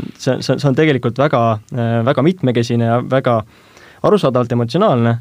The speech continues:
aga siiski, äh, püüame, püüame ka siin saates tegelikult ju, äh,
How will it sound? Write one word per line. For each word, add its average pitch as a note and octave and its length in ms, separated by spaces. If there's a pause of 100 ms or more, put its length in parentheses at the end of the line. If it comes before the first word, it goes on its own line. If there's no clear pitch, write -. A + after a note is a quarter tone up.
aga A#2+ 220
siiski, A#2+ 520
äh, A#2 420
püüame, A#2 680
püüame B2 320
ka C3 100
siin C#3 160
saates B2 380
tegelikult A#2 500
ju, A2+ 180 (100)
äh, A2+ 560